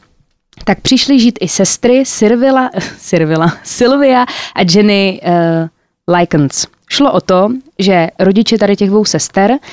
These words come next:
tak se živili jako kočovní cirkusáci. A tak měli, eh, v plánu to, že by holky dali ke Gertrudě jen dočasně na takový hlídání, protože v tu dobu ta jejich maminka měla nějaký problémy se zákonem kvůli krádeží, kvůli krádeži. Já jsem teďka hrozně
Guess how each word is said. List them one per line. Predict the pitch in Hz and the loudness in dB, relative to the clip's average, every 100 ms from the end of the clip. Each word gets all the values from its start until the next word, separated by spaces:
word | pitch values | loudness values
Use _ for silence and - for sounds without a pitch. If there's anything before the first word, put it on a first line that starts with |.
| - _ | -20 _
tak | 202 - | -6 0
se | 208 | 0
živili | 196 190 | 2 2
jako | 190 185 190 | 0 0 -2
kočovní | 185 190 180 | -2 0 0
cirkusáci. | 170 156 - 160 147 135 - | 0 -2 -4 -4 -4 -4 -4
A | - | -2
tak | - 294 | -2 0
měli, | 311 285 269 | 2 2 0
eh, | - 202 196 190 | 0 0 2 2
v | - | -4
plánu | - 214 220 160 175 | -2 0 2 0 0
to, | 214 294 - - - | 0 0 -6 -20 -6
že | 202 | -2
by | 190 175 | 0 2
holky | 196 214 233 | 2 0 0
dali | 180 175 | 2 0
ke | - 170 | 0 0
Gertrudě | 208 - 247 233 | 0 0 0 2
jen | 226 160 | 2 2
dočasně | 156 208 - 220 | -2 -2 -2 0
na | 190 | 0
takový | 180 208 214 | -2 0 0
hlídání, | 175 160 160 151 151 160 | 0 0 0 2 0 -2
protože | 180 196 208 | -2 0 0
v | - | 0
tu | 220 | 0
dobu | 190 180 196 | 0 0 -2
ta | - 185 | 0 0
jejich | 180 190 - | 2 0 0
maminka | 175 180 190 185 185 | 0 2 0 0 0
měla | 170 170 | 0 0
nějaký | 170 170 165 | 0 -2 -4
problémy | 185 170 175 180 170 | -4 -2 0 0 -2
se | 160 | -2
zákonem | 170 180 202 190 | -2 0 0 -2
kvůli | 180 185 160 | 0 -2 -2
krádeží, | 151 147 160 185 185 196 240 _ - - _ _ - | -4 -6 -4 -4 -4 -8 -14 _ -20 -20 _ _ -6
kvůli | 190 | -4
krádeži. | 175 160 160 165 196 277 - _ | -4 -6 -2 0 0 -2 -8 _
Já | 180 | -6
jsem | 170 190 | -2 -2
teďka | 180 | 0
hrozně | 190 180 | 0 0